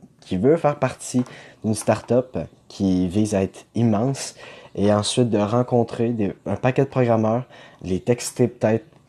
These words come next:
en message privé, un à un dans chaque groupe et vraiment rencontrer des programmeurs qui sont, qui sont un, qui ont un esprit entrepreneurial, qui veulent créer quelque chose,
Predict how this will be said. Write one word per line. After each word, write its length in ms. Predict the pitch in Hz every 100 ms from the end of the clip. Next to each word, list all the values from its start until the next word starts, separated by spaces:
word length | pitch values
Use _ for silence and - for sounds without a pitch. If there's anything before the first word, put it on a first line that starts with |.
| -
en 180 | 92 95
message 420 | 98 110 120 117
privé, 420 | - 117 107 113 -
un 140 | 123
à 220 | 123 117
un 180 | 113 120
dans 220 | 113 98
chaque 300 | 95 - 123
groupe 380 | 113 117 123 123 - - - -
et 180 | 101 - - -
vraiment 300 | 123 147 170
rencontrer 600 | 156 143 139 123 - 139 123
des 180 | 110
programmeurs 600 | 104 - 117 110 110 123
qui 100 | -
sont, 220 | - 104 - _ _ _ _ -
qui 80 | -
sont 280 | 135 127 - -
un, 160 | 139 139 - _
qui 120 | - 170
ont 60 |
un 120 | 214
esprit 280 | 170 156 139
entrepreneurial, 680 | 127 - 104 104 104 110 113
qui 160 | -
veulent 160 | 127 190
créer 180 | - 127
quelque 280 | 117 101 101
chose, 400 | - 104 101